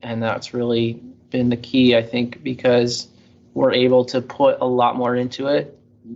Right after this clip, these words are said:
than we would if we weren't passionate about it. You know, again, having, having that same mindset, you know, throughout the whole program with Ashley and myself, it's been really awesome to see how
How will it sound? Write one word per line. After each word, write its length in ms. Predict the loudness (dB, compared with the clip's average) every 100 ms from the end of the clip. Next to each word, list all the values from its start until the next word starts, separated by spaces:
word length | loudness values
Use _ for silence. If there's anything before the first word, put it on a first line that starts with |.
| -4
than 240 | 0 0
we 120 | 0 2
would 260 | 4 4
if 140 | 2 -2
we 80 | -2
weren't 220 | -2 -2
passionate 480 | -2 -2 -2 -6 -4
about 280 | -4 -4
it. 160 | -6 -8 -12 -2
You 100 | 0
know, 140 | 2
again, 340 | 2 2 2
having, 640 | 0 -2 -2 0 -2 -2 -6 -14
having 420 | -6 -4 -2 -2
that 400 | 0 0 0 -2 -12 _ -20 -20 -16
same 440 | -4 0 0 0
mindset, 680 | 0 0 -2 -4 0 0 -2 -8 -20 _
you 100 | -10
know, 80 | -10
throughout 580 | -6 -2 2 2 0 -4 -16 -20 -20 -20 -20 -10
the 120 | -2
whole 180 | 0 2
program 680 | 2 0 0 -2 -2 -6 -2
with 180 | 0
Ashley 560 | 2 0 -2 -4 -4 -6 -10 _ _ _ _ _
and 100 | -6
myself, 580 | -4 0 2 2 0 -6
it's 100 | -6
been 220 | 0 2
really 420 | 2 2 0 -2 -2
awesome 440 | -2 -2 -4 -6
to 160 | -6 -8
see 420 | -8 -4 0 2
how 560 | 0 0 2 2 0